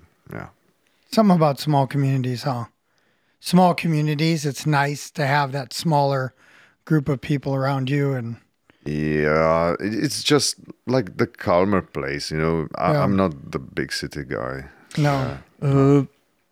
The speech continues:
Speaker 1: Yeah, okay, countryman. <laughs>
Speaker 2: Yeah.
Speaker 3: Yeah.
Speaker 2: You're a country boy.
Speaker 3: Uh,
Speaker 1: Country boy, yeah.
Speaker 3: <laughs> but I experienced quite a big cities here, as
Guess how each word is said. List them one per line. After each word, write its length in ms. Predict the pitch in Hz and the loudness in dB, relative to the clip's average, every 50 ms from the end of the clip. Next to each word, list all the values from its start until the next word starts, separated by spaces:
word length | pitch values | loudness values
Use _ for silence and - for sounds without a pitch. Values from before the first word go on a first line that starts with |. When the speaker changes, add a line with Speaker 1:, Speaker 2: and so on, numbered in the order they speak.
| _ - | _ -2
Speaker 1:
Yeah, 260 | - 92 95 95 92 - | 2 4 4 4 4 4
okay, 320 | - 101 95 - 85 80 78 | 2 0 -2 0 -2 -4 -4
countryman. 520 | - - 73 78 180 - 71 71 67 - - - - | -6 -6 -4 -2 -2 -4 -4 -12 -14 -14 -14 -12 -8
<laughs> 140 | - 135 117 | -6 0 2
Speaker 2:
Yeah. 260 | 175 175 165 143 131 - 170 - - | 4 4 4 2 0 -2 -4 0 2
Speaker 3:
Yeah. 260 | 170 175 147 113 - - | 4 4 4 4 4 4
Speaker 2:
You're 140 | 185 185 | 4 4
a 40 | 180 | 4
country 320 | - - 190 180 - 180 160 | 4 2 0 2 2 2 2
boy. 200 | 156 156 156 139 139 | 4 4 4 4 2
Speaker 3:
Uh, 220 | 139 139 135 135 139 | 0 0 -2 -4 -4
Speaker 1:
Country 280 | 143 139 - 147 139 - | -6 -10 -10 -10 -10 -6
boy, 180 | - - 202 - - | -2 -2 -2 0 0
yeah. 260 | 220 190 - - 202 - - - 185 - _ | -2 -2 -2 -2 -8 -8 -8 -10 -12 -12 _
Speaker 3:
<laughs> 260 | - - 139 135 127 - 139 | -14 -14 -14 -8 -2 0 2
but 220 | 139 127 127 - - - | 2 2 2 -2 -2 -2
I 180 | - 147 147 104 _ - | 0 0 0 -2 _ -6
experienced 1040 | 170 160 - - - - 160 156 156 156 156 151 156 156 147 - - - - - - | -6 -4 -6 -6 -4 0 2 4 4 6 4 4 2 0 -2 -4 -8 -12 -16 -8 0
quite 280 | - 156 151 151 143 | 2 2 2 4 2
a 40 | 156 | 0
big 400 | 143 139 139 170 165 156 - - | -2 2 2 2 2 2 0 -4
cities 580 | - - - - 170 165 147 147 135 113 104 110 | -6 -6 -4 0 0 4 4 4 2 2 -2 -4
here, 200 | 110 113 120 110 | -2 -2 -2 0
as 380 | 107 107 107 104 107 - - | -2 -2 -4 -6 -8 -12 -14